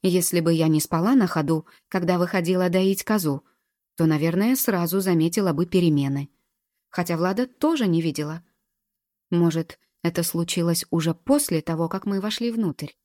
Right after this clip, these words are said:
«Ничего себе!» — ахнула Влада.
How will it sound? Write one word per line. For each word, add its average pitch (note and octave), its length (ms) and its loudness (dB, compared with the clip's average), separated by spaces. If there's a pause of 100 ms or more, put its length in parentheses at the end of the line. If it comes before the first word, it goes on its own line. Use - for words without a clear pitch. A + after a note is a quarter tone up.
(1000)
«Ничего G3+ 1160 2
себе!» — C#4 600 2 (400)
ахнула E3+ 520 0
Влада. D3+ 380 -6